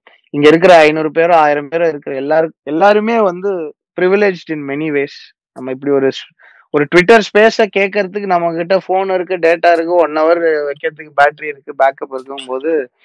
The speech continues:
நம்ம கண்டிப்பா நம்மளை சுத்தி இருக்கிறவங்களை ஹெல்ப் பண்ணலாம். And mostly காமன் சென்ஸ் பேஸ்ட் இஷ்யூஸ் தான் நிறைய இருக்கு. நம்மளும் கொஞ்சம் நம்மளையும், அஹ், இன்டர்னலா பார்த்து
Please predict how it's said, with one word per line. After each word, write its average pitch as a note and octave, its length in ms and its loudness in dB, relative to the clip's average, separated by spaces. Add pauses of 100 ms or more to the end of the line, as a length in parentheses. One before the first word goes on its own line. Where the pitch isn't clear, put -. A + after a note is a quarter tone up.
(480)
நம்ம B2+ 220 2
கண்டிப்பா D3+ 520 6
நம்மளை C3+ 220 0
சுத்தி F3 420 -2
இருக்கிறவங்களை C#3+ 500 -4
ஹெல்ப் C#3 140 -4
பண்ணலாம். C3+ 440 -6
And C3 200 -12
mostly D3+ 360 -2
காமன் G3+ 340 4 (180)
சென்ஸ் - 380 -2 (540)
பேஸ்ட் F3 380 4 (840)
இஷ்யூஸ் E3+ 380 -4
தான் E3+ 140 2
நிறைய D3+ 260 0
இருக்கு. D3 360 -8
நம்மளும் D3 340 -8
கொஞ்சம் C3+ 480 -6 (260)
நம்மளையும், C#3+ 680 -2 (100)
அஹ், B2 460 -6 (160)
இன்டர்னலா E3 580 6
பார்த்து D#3 500 2